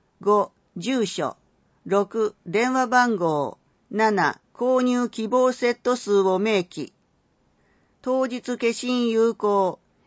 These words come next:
一世帯五セットまで。なお、新型コロナの影響で変更となる場合があります。専用コールセンター、電話零五七零零三六零七七。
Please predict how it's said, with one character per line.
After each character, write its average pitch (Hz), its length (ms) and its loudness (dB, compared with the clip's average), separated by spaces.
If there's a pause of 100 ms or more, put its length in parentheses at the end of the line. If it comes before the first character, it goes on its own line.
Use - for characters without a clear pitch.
(120)
一 208 280 -6
世 254 240 -2
帯 202 240 2
五 190 160 2
セ 254 160 0
ッ 254 120 -4
ト 196 140 -2
ま 160 160 0
で。 - 220 -8 (880)
な 208 320 4
お、 185 140 -2
新 262 300 -2
型 254 280 0
コ 262 140 0
ロ 247 100 4
ナ 214 140 2
の 190 120 2
影 208 240 2
響 208 280 2
で 196 300 0
変 247 260 -4
更 262 260 -2
と 254 140 -2
な 254 160 2
る 208 160 0
場 180 200 6
合 208 120 2
が 190 180 0
あ 175 80 0
り 165 120 -2
ま 147 160 -2
す。 - 180 -20 (800)
専 269 340 0
用 262 260 2
コ 254 220 2
ー 262 40 4
ル 254 120 -4
セ 247 220 0
ン 208 80 -2
タ 165 480 2 (180)
ー、 - 20 -12
電 233 360 2
話 208 340 4
零 269 320 2
五 247 300 4
七 220 380 2
零 208 420 2
零 262 260 2
三 240 380 0
六 190 420 0 (140)
零 262 320 4
七 240 320 2
七。 196 380 0